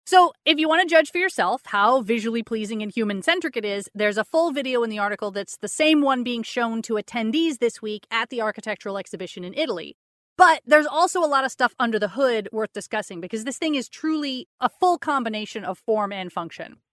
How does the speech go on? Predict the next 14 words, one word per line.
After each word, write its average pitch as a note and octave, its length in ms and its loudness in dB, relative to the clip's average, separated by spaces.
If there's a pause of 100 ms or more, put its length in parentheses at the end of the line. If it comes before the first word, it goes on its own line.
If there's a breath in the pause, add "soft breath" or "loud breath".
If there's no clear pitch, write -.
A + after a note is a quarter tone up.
(200)
So, B3+ 320 6 (160)
first F#4 280 2
off, A3+ 280 0 (100)
the A#3 160 -4
entire D4 440 -2
structure F#3+ 640 -6
is G3+ 140 -8
going A#3 220 -2
to C4 60 -6
be C4+ 100 -6
situated A#3 580 -4
atop - 460 -8
a G3 80 -2
base A#3+ 440 -6